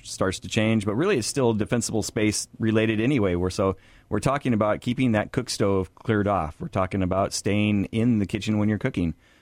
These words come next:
and making sure you don't leave. Uh, we get fires three or four times a month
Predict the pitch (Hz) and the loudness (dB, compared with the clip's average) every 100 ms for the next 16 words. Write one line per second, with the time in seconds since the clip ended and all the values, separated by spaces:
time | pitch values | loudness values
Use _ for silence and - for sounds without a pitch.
0 | _ - 95 95 90 - 95 92 95 80 | _ -4 0 0 -2 -2 0 0 0 0
1 | 98 98 101 - - 85 87 85 85 - | 2 2 2 -2 -8 -4 0 0 -2 -4
2 | - 107 113 110 - 101 101 117 113 107 | -4 -2 0 0 0 0 2 4 2 0
3 | - _ - 120 117 107 110 107 110 101 | -6 _ -2 0 2 0 0 2 2 2
4 | 92 90 127 | 2 2 2